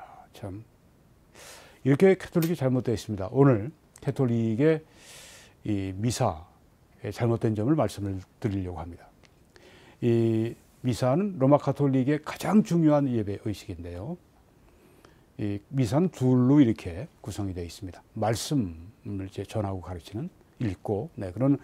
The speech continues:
말씀 전례가 있고, 그 다음에 이제 이 성만찬 혹은 이 성경의 주의 만찬, 네, 그,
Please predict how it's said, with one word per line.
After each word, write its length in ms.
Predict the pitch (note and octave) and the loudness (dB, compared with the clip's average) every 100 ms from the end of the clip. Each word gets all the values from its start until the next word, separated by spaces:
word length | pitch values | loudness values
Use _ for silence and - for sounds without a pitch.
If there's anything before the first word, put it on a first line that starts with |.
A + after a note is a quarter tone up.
| - - | -8 -4
말씀 400 | A2+ A2 E3+ F#3 | -2 0 0 0
전례가 400 | B2+ G#2+ G2+ G2 | 0 0 -2 -4
있고, 280 | F#2 G2+ D#3 _ - | -8 -12 -14 _ -10
그 100 | G#2+ | -6
다음에 240 | A#2 C#3+ | -2 -2
이제 260 | A2 B2 A2+ _ - - - - | -2 -4 -6 _ -20 -20 -20 -12
이 380 | - F#2+ G2 - - _ _ _ _ _ | -8 -6 -6 -10 -18 _ _ _ _ _
성만찬 640 | - C3+ B2 A#2 - G#2 E2 - _ _ _ _ - | -6 0 4 4 2 -6 -8 -16 _ _ _ _ -8
혹은 260 | A2 A#2 A#2 | -4 -4 -6
이 100 | G#2+ | -6
성경의 400 | B2 A2 G#2 - _ | -4 -2 -4 -8 _
주의 240 | - B2 C#3 | -2 2 2
만찬, 440 | G#2+ F#2 - F2 - _ _ _ _ _ _ - _ _ _ | 2 -4 -8 -12 -14 _ _ _ _ _ _ -20 _ _ _
네, 240 | G2 F2+ F#2+ | -16 -14 -10
그, 640 | G#2 F#2+ F#2 G2 A#2+ C3 | -8 -6 -6 -8 -10 -14